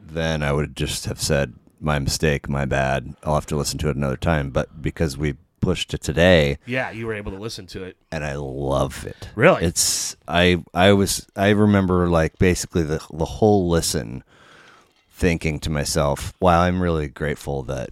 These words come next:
Speaker 1: this worked out the way that it did, and I got to give it a listen because I would hate to just dismiss it and then never talk about it again."
Speaker 2: Wow.
Speaker 1: And, and so, um, In the Hood, crazy good opening, thirty seconds, rules, uh, uh, War,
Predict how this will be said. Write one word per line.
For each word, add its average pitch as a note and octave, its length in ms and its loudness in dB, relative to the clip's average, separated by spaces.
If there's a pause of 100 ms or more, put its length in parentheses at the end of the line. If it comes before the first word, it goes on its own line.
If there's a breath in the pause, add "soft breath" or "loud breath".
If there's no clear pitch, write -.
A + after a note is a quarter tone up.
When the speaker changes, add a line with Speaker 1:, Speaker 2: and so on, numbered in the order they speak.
(300)
Speaker 1:
this - 200 -8
worked E2 260 -4
out D2 180 -2
the D#2 80 -6
way D2 160 -2
that C2+ 120 -6
it - 120 -14
did, C#2+ 300 -2
and C#2 160 -8
I C#2 80 -4
got C#2+ 240 -4
to - 80 -8
give D2 140 -6
it C2+ 60 -6
a C2+ 40 -4
listen C#2+ 340 -4
because D2 260 -8
I C2+ 100 -2
would B1+ 140 -6
hate C2+ 300 -4
to D2 120 -8
just - 300 -10
dismiss D2 440 -6
it C#2+ 100 -4
and C#2+ 160 -6
then C#2+ 120 -6
never C#2+ 240 -4
talk F2 300 -4
about C2+ 240 -4
it C2 100 -6
again." C2+ 480 -6 (140)
Speaker 2:
Wow. G#2 360 -6
Speaker 1:
And, F2 260 0
and E2+ 220 0
so, E2+ 560 2 (400 soft breath)
um, E2 720 -2 (320)
In G#2 200 0
the F#2 80 2
Hood, G2 460 4 (160)
crazy G2+ 320 0
good F2 160 0
opening, F2+ 440 0
thirty F2 240 0
seconds, F2 580 -2
rules, G2 720 0 (140)
uh, D#2 540 -2 (140)
uh, E2 220 -12 (580 soft breath)
War, E2+ 680 0